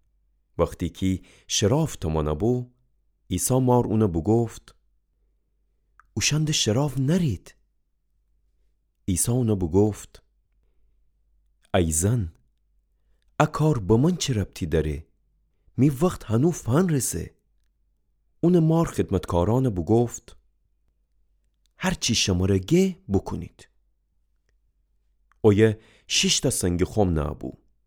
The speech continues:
که یهودیان مذهب درون جه او آب نجستچیان پاکا کودن ره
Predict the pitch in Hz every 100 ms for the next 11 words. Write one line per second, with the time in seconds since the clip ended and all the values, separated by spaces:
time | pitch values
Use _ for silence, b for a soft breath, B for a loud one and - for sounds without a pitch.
0 | _ _ _ - 107 82 78 87 80 101
1 | 120 92 78 82 - 147 147 113 120 131
2 | 127 b b b - 95 117 180 190 -
3 | 156 156 - _ _ _ _ - 95 85
4 | 90 - 98 - 107 139 120 82 - 90
5 | 87 90 - 104 165 180 147 143 143